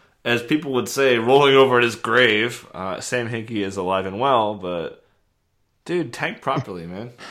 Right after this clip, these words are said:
These teams, like, the Hawks are winning games, the Mavs are winning games. Come on now. Tank it up, dog. Play, play you some Nunnally. Play my boy Jakar Sampson. Come on.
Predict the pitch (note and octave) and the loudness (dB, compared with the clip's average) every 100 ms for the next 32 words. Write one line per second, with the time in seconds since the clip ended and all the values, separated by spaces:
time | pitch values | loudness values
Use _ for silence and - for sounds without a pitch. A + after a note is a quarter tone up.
0 | - A#2+ D3 D3 - D#3+ G3 E3 A2+ G2+ | -18 -14 -12 -12 -8 -6 -6 -6 -6 -8
1 | - - C#3 D3 D3+ D3+ D3 C#3+ C#3+ C#3+ | -12 -4 -2 -2 -4 -8 -6 -6 -8 -6
2 | D3 D3 C#3+ C#3+ B2 E2 E2+ G#2+ B2+ B2+ | -6 -6 -6 -8 -10 -12 -8 -4 -2 -2
3 | B2 B2 B2 A#2+ B2 B2 B2+ B2 G#3 B2+ | -6 -6 -8 -8 -8 -8 -12 -14 -16 -16
4 | D#2 F#2 C#3+ E3 _ _ _ _ _ _ | -14 -10 -10 -10 _ _ _ _ _ _
5 | _ _ _ - G#2+ - - - B2+ D#3 | _ _ _ -12 -8 -6 -6 -8 -6 -6
6 | G3+ G#3+ B2 C3 F3+ - _ _ - C#3+ | -6 -8 -6 -4 -6 -12 _ _ -10 -8
7 | C#3+ - - _ - _ _ _ - D3 | -8 -10 -20 _ -20 _ _ _ -10 -4
8 | D#3 D3+ D3+ C3+ A2 B2 C#3 C3 C3 C3+ | -4 -2 -4 -6 0 0 2 0 -2 -4
9 | C#3 - - _ _ _ _ _ - B2 | -6 -10 -20 _ _ _ _ _ -6 -2
10 | B2+ B2+ A#2 - _ _ _ _ _ _ | -2 -2 -8 -10 _ _ _ _ _ _
11 | _ _ - A2 G#2 A2 A2 G#2 A#2 G#2+ | _ _ -8 -6 -4 -4 -6 -4 -2 -2
12 | - B2+ C3 B2+ C3+ B2+ B2+ C3+ - - | -4 -6 -6 -8 -8 -8 -10 -14 -18 -18
13 | - - - A#2+ F2+ G#2+ | -18 -20 -20 -18 -16 -16